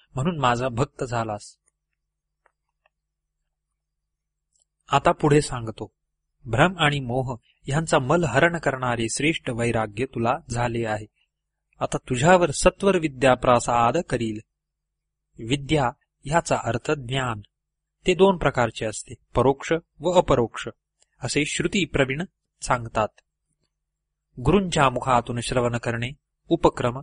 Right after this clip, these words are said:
आदी सहा लिंगांनी वेदांताचे तात्पर्य घेणे, हे परोक्ष ज्ञान. असे श्रवण केल्याने ब्रह्म एक की अनेक असा संशय नाहीसा होतो. ब्रह्म नाही हे जे मत,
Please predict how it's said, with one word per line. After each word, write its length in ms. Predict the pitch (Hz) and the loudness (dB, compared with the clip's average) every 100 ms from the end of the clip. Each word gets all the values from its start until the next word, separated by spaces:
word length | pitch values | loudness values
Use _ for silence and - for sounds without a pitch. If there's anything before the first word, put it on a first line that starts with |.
| - | -8
आदी 300 | - 156 143 | 0 2 2
सहा 300 | 131 151 165 | 2 4 4
लिंगांनी 580 | 156 131 123 123 120 117 | 2 -2 -2 -2 0 -2
वेदांताचे 760 | 110 127 156 151 143 123 117 117 - | 0 -2 -2 -6 -2 -2 -2 -6 -4
तात्पर्य 520 | 117 - 165 135 120 | -4 -2 -2 -2 -2
घेणे, 300 | 110 110 113 - _ _ _ _ _ | -4 -8 -10 -14 _ _ _ _ _
हे 240 | 143 165 190 - | 4 4 4 4
परोक्ष 360 | 175 185 - | 4 4 0
ज्ञान. 360 | 127 107 104 98 - _ _ _ - | -4 -4 -8 -10 -18 _ _ _ -2
असे 240 | 170 233 | 4 4
श्रवण 360 | - 170 147 135 123 | 6 4 2 0 0
केल्याने 460 | 123 117 117 123 - _ _ - | 0 0 -2 -4 -12 _ _ 0
ब्रह्म 320 | 139 170 180 - | 0 2 -2 -2
एक 300 | 160 185 185 147 _ - | 2 2 2 -6 _ -10
की 100 | - | -2
अनेक 420 | 220 175 147 127 127 - _ - | 2 2 2 -2 -6 -10 _ -2
असा 200 | 156 151 | 2 2
संशय 420 | - 120 113 143 | 0 -8 -6 -6
नाहीसा 400 | 151 123 120 123 | -4 -4 -4 -4
होतो. 340 | 110 107 110 - _ _ _ - | -6 -8 -14 -16 _ _ _ -4
ब्रह्म 320 | 113 147 175 | 0 2 2
नाही 440 | 170 135 131 170 131 _ _ | 4 4 2 -2 -6 _ _
हे 200 | - 175 | 4 4
जे 160 | 170 165 | 6 2
मत, 200 | 131 | 0